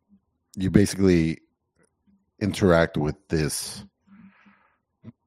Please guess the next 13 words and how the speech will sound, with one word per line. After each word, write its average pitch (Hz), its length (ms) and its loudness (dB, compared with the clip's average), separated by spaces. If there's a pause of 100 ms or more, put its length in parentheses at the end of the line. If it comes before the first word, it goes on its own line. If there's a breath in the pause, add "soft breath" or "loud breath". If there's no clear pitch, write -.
princess 113 600 4
who's, 90 200 -2
like, 82 220 -2
pleading 101 400 2
for 85 160 -2
her 78 140 0
life, 78 400 0
and 73 320 -4
there's 76 200 -8
a 80 40 -4
lot 80 300 0
of, 71 360 -8 (1300)
um, 73 640 -2